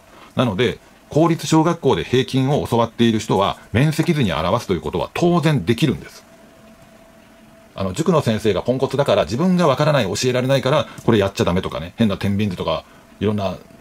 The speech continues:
図を持って、天秤図はまあ決して悪いとは言わないです。天秤図を使う人っていうのは、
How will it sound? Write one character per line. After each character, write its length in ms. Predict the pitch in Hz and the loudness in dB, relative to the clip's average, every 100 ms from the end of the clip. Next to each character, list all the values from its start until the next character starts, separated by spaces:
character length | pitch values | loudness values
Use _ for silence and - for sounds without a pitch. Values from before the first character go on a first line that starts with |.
| - - | -20 -12
図 140 | 123 | -4
を 40 | 104 | -4
持 80 | 98 | -2
っ 20 | |
て、 80 | - | -2
天 160 | 202 | 0
秤 160 | 220 220 | 2 4
図 80 | 175 | 2
は 60 | |
ま 80 | 123 | 0
あ 60 | 110 | -2
決 140 | 135 | -4
し 40 | |
て 80 | - | 0
悪 200 | 143 156 | 0 0
い 120 | 151 | -2
と 180 | - 170 | -4 2
は 60 | 135 | 4
言 80 | 123 | 4
わ 60 | |
な 60 | 120 | 2
い 40 | |
で 40 | - | 0
す。 40 | |
天 80 | 175 | 0
秤 160 | 214 | 2
図 80 | 190 | 2
を 40 | 147 | 2
使 120 | 123 | 2
う 40 | |
人 100 | 113 | 0
っ 20 | |
て 80 | 110 | -4
い 20 | |
う 40 | 90 | -2
の 40 | |
は、 220 | 113 98 | 0 -2